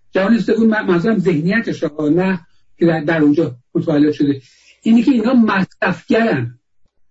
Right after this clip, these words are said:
اینا تولید کننده نیستن، اینا خلق کننده نیستن. اینها، اه، یا زمانی که مارکسیست بودن،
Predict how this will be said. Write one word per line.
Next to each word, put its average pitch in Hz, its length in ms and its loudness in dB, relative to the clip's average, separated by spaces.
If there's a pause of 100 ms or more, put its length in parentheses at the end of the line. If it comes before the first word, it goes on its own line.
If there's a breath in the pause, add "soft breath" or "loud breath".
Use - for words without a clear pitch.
(540)
اینا 202 260 2
تولید 196 540 2
کننده 185 420 2
نیستن، 185 480 0
اینا 175 180 2
خلق 190 520 -2
کننده 180 500 0
نیستن. 202 500 -2 (500 soft breath)
اینها، 220 760 0 (160)
اه، 190 340 0
یا 214 340 0
زمانی 208 420 2
که 214 80 0
مارکسیست 190 480 0
بودن، 208 460 -2